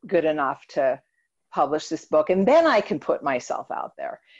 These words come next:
But I talked to a friend of mine, 'cause she was really urging me to, to just somehow get this book into,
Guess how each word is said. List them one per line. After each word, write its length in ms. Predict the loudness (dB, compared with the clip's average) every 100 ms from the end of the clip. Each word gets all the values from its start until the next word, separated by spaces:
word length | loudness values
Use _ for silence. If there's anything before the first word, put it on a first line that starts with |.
| -20 _
But 220 | 4 4
I 140 | 4 0
talked 400 | 2 0 0 -2
to 120 | 0
a 80 | 0
friend 320 | 0 -2 0
of 60 | 0
mine, 440 | 0 0 -2 -8 -10
'cause 140 | -8
she 160 | 0 2
was 180 | 2
really 260 | 4 4 4
urging 520 | 2 0 -2 -4 -4
me 260 | -4 -6 -8
to, 260 | -6 -6 -6 _
to 120 | -6
just 440 | -4 -2 -4 -6 -4
somehow 640 | -2 -2 -2 0 0 0 -6 -20 _ 0
get 220 | 0 2
this 220 | -2 -2
book 340 | -2 0 0 -4
into, 720 | -6 -6 -6 -4 -2 -4